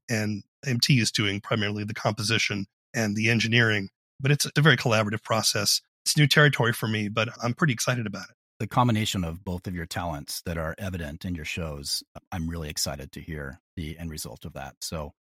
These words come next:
Speaker 2: um, looking forward to that. And for anyone who wants to follow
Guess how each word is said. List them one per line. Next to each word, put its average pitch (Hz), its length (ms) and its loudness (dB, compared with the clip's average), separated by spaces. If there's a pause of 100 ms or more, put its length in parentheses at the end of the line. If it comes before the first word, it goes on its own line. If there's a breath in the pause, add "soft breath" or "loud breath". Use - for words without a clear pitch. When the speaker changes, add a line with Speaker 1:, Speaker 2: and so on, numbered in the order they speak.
(100)
Speaker 2:
um, 78 360 -4
looking 117 240 0
forward 110 200 -4
to 101 60 -2
that. 92 240 -2 (140)
And 101 320 0 (180)
for 123 220 0
anyone 143 520 6
who 117 180 2
wants 110 300 0
to 110 60 -8
follow 107 400 -2